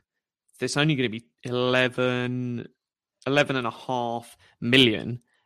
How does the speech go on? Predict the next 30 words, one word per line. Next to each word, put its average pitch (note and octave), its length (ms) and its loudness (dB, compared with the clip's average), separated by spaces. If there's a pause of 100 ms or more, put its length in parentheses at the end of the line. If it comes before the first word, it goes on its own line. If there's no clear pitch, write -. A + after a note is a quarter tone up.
(100)
roughly, A2 600 -4 (840)
is C3 200 -6
there. A#2+ 300 2
So C3+ 180 -4
that's D3+ 340 -2
the D#3 120 -4
big C#3 300 -2
difference C3+ 500 -4
where A2+ 380 0 (240)
he's C3 200 -10
gonna E3+ 200 2
get D#3+ 200 2
twenty-five C3 500 2
million B2+ 300 0
into A#2+ 240 -8
his - 80 -12
bank D3 280 0
account, A2 380 -10 (580)
but - 100 -4
we're B2 120 2
only C#3+ 200 4
gonna A#2+ 160 -2
count A2+ 300 -6
eleven A2 300 -6
and G#2 80 -10
a G#2+ 40 -12
half A2 300 -6
million G2+ 260 -6
on G2+ 240 -8
that. - 180 -12